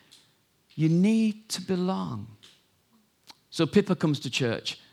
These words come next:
at two days old, at two weeks old. Two days would be impressive. Two weeks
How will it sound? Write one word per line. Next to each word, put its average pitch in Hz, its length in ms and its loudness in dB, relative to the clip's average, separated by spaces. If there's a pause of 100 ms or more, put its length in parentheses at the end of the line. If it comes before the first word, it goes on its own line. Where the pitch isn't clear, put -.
(180)
at - 160 -6
two 127 160 2
days 107 280 -2
old, - 380 -10
at 139 140 0
two 156 140 2
weeks 127 280 -2
old. 104 220 -12
Two 131 140 2
days 110 240 -2
would 107 160 -6
be 101 100 -6
impressive. 107 360 -8 (140)
Two 180 160 2
weeks 160 480 0